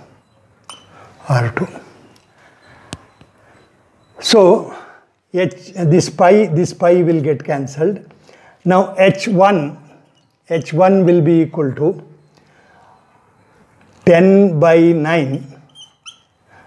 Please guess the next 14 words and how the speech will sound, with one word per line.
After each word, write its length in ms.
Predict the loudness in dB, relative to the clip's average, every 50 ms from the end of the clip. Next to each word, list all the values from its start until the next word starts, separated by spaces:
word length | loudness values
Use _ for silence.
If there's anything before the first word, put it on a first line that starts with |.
| _ _ _ _ 0
R 380 | 2 4 4 4 2 2 0
two 240 | 2 2 4 4 2
square 800 | 0 -4 -10 -4 0 2 4 4 2 0 -2 -6 -14 -20 -20 _ _ _ -20 -20 -20 -20 _ _ _ _ -20 -20 -20 -20 -20 _ _ _ 2
by 520 | 4 4 6 6 4 2 0 -2 -6 -14 -20 -20 _ _ _ _ _ _ _ -20 -20 -20 -20 -20 -20 _ _ -6 -2
R 240 | 0 2 2 4
one 260 | 2 2 2 2 0 -2
square, 560 | -4 -8 -8 -2 -2 -2 -2 -2 -6 -12 -18 -20 -20 -20 -20 -20 -20 _ _ _ -8
R 200 | -6 -4 -4 -6
two 240 | -2 -2 0 0 0
square 440 | -2 -6 -4 0 2 2 2 2
by 300 | 2 2 2 2 0 -2 -4 -8
R 220 | -6 -6 -4 -4 -4
one 260 | -4 -4 -4 -6 -8
square. 480 | -10 -12 -6 -4 -2 -2 -2 -4 -12